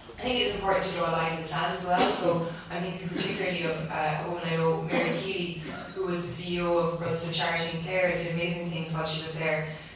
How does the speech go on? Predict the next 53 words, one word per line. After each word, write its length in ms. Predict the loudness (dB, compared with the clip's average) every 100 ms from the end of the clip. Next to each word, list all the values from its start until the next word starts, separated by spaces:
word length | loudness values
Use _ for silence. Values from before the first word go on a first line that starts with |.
| -12 -4
Um, 280 | -2 -2 -2
and 120 | 0
she 180 | 0 2
talked 260 | 2 2 -2
about 280 | 0 0 0
when 80 |
she 360 | 0 0 0 -4
became 280 | -4 -4 -2
C 360 | -4 -4 -2
E 40 | 2
O, 140 | 2
drawing 340 | 2 2 2 0
a 40 |
line 220 | 0 0
in 80 | -2
the 40 |
sand 420 | -4 0 0 0 -4 -6 -8 -10
and 100 | -8
saying, 580 | -4 -2 0 0 -4 -8 -6
even 180 | -4 0
though 80 | 0
people 200 | 0 0
are 60 |
demanding, 800 | 0 2 2 2 2 0 -2 -4 -8 -8 -2
um, 340 | 0 0 0
a 60 | 0
sheltered 400 | 2 2 0 0
workshop 440 | 0 2 2 2
and 200 | 0 0
demanding 720 | 2 2 4 0 0 -2 -4 -8 -2
more 360 | 2 2 2
group 160 | 0 0
homes, 500 | 2 2 0 -4 -6 -10 -6
we're 160 | 0
not 260 | 2 4 4
going 140 | 2
to 140 | 2 2
let 160 | 2
anyone 260 | 2 0 0
else 340 | 0 0 -4
in. 440 | -2 -2 -2 -4 -8 -6
We 180 | -4
know 160 | 0 2 2
that 80 |
this 200 | -2 -4
is 80 | -2
not 220 | -2 -2
the 80 | -2
right 160 | -2 0 -2
way 60 |
to 60 | -2
support 400 | -4 -2 -2 -2
people. 340 | -4 -6 -4